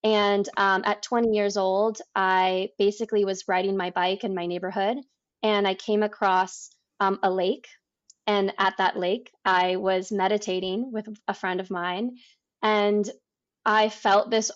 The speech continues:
overwhelming sensation that my life was going to change that day.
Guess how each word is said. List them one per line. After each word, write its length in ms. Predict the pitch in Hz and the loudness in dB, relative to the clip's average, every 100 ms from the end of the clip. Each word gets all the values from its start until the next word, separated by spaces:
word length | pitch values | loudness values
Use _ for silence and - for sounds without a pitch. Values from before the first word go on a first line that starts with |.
| - | 2
overwhelming 1000 | 214 220 220 214 196 208 202 202 196 - | 2 4 4 4 2 2 0 0 -2 -6
sensation 800 | - 202 196 185 190 196 185 202 | -4 -4 0 0 0 -2 -2 0
that 280 | 185 175 - _ _ _ _ - | 0 0 -2 _ _ _ _ -2
my 200 | 214 202 | 2 4
life 340 | 185 202 202 | 4 4 2
was 300 | 196 190 - | -2 -2 -4
going 220 | - 190 196 | -6 -4 -4
to 40 | |
change 360 | - 190 196 196 | -4 -2 -2 -2
that 220 | 180 - | -4 -4
day. 360 | 190 - 214 | -8 -8 -12